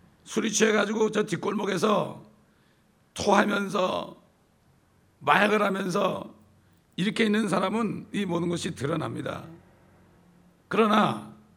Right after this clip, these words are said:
고급스러운 삶을 살면서 좋은 옷을 입고 좋은 차를 타고 다니면서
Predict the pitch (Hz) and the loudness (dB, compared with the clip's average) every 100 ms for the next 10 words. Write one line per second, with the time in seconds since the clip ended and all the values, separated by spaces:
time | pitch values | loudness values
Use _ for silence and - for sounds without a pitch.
0 | _ _ _ _ _ _ _ _ - 165 | _ _ _ _ _ _ _ _ 0 2
1 | 208 185 208 214 208 - 185 190 190 214 | 2 0 2 2 2 0 0 0 -4 -4
2 | - 165 143 147 139 120 - - _ _ | -2 0 0 -2 -2 -6 -14 -20 _ _
3 | _ _ _ _ _ - 139 202 202 196 | _ _ _ _ _ 0 2 4 2 2
4 | 180 180 180 175 - 175 - 175 165 165 | 0 -2 -4 -4 -2 -2 0 -2 0 -2
5 | 151 147 147 139 131 139 131 - | -2 -2 -2 -4 -6 -4 -4 -6